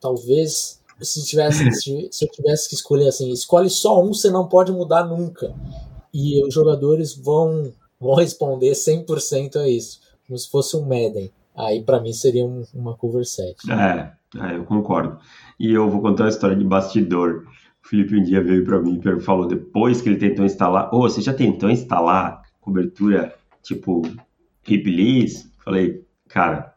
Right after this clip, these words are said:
Speaker 2: não comete esse erro." Aí ele, "Eu já cometi." Eu falei, "Cara, não vai dar certo, esquece. Isso é tipo tentar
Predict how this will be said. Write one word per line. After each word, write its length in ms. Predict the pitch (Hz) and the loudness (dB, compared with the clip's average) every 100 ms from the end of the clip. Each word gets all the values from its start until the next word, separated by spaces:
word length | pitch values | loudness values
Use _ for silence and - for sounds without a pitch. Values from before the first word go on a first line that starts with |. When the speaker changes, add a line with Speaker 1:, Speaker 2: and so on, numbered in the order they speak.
| _ _ | _ _
Speaker 2:
não 200 | 98 117 | 0 2
comete 360 | 120 107 117 120 | 2 2 2 0
esse 240 | 117 104 | 0 0
erro." 320 | 90 78 - - _ - - | 0 0 -8 -14 _ -20 -10
Aí 220 | 113 107 | -2 2
ele, 420 | 104 101 - - - _ | 2 2 0 -6 -16 _
"Eu 120 | - 117 | -2 0
já 120 | 113 | 2
cometi." 920 | - 110 101 98 - 117 113 - - - 605 | 2 2 2 0 -2 0 2 0 -4 -12 -2
Eu 100 | 427 | 0
falei, 480 | 403 - 453 - - - - | 0 0 0 0 0 -2 -2
"Cara, 240 | 139 156 | 0 2
não 140 | - 143 | 2 2
vai 160 | 139 | 2
dar 100 | 135 | 2
certo, 380 | 131 - 147 147 | 0 0 0 0
esquece. 500 | - - 127 143 147 | -4 0 2 2 0
Isso 140 | - | 0
é 80 | 120 | -2
tipo 260 | - 151 - | 0 -4 0
tentar 720 | 151 123 - 135 - - | 0 2 2 0 0 -6